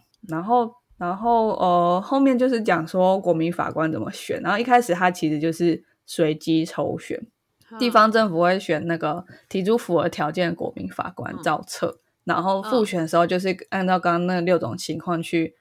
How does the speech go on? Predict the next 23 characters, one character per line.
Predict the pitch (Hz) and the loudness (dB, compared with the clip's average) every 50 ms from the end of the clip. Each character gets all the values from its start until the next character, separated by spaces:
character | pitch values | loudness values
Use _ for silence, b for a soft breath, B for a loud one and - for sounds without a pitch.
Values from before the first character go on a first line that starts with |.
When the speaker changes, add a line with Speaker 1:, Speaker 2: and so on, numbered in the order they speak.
| _ _ _ | _ _ _
Speaker 1:
判 | - 208 185 180 | -6 -4 -2 2
断 | 175 190 175 175 | 4 4 2 2
谁 | 180 - - - | 0 -4 -6 -4
不 | - 180 170 | -2 -2 -2
符 | 170 - - - - - | -2 -4 -8 -12 -12 -12
合， | - - - - - _ _ _ | -10 -12 -14 -16 -18 _ _ _
Speaker 2:
嗯。 | 202 190 170 160 | -20 -20 -12 -6
Speaker 1:
然 | 151 156 160 | -4 -4 0
后 | 185 214 220 | 0 0 4
再 | 254 247 | 4 4
来 | 202 180 | 4 4
就 | 180 190 | 2 0
是 | 196 202 190 | -2 -4 -4
候 | - - 226 196 165 180 | -2 0 2 2 2 2
选， | 180 - - - - 208 | -2 -6 -6 -6 -4 -4
就 | 196 202 | 0 4
是 | 220 247 | 6 6
我 | 233 202 180 | 8 8 6
已 | 160 160 | 4 4
经 | 160 175 | 2 2
有 | 180 165 165 | 2 2 2
一 | 160 156 | 0 -2
个 | - 147 123 104 - | -2 -4 -4 -4 -6